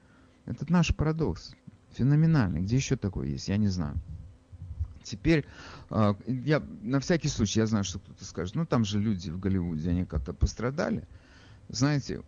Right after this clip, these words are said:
когда мы говорим "пострадали", мы говорим о сталинских концлагерях и подвалах, а, Ч К, где людей расстреливали тысячами или сотнями тысяч. И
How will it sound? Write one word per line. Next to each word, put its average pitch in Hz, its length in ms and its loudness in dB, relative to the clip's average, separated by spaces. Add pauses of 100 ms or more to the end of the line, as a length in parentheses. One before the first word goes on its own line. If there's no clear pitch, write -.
(200)
когда 120 280 2
мы 160 100 2
говорим 131 340 2
"пострадали", 123 840 2
мы 123 480 4
говорим 110 380 6
о 104 40 6
сталинских 101 580 0
концлагерях 104 720 0
и 87 80 -4
подвалах, 101 640 -4 (340)
а, 92 220 2
Ч 110 180 0
К, 139 220 4
где 101 200 0
людей 98 280 4
расстреливали 82 800 0 (760)
тысячами 92 520 -2
или 98 140 0
сотнями 90 520 -6
тысяч. - 520 -16 (760)
И 101 400 4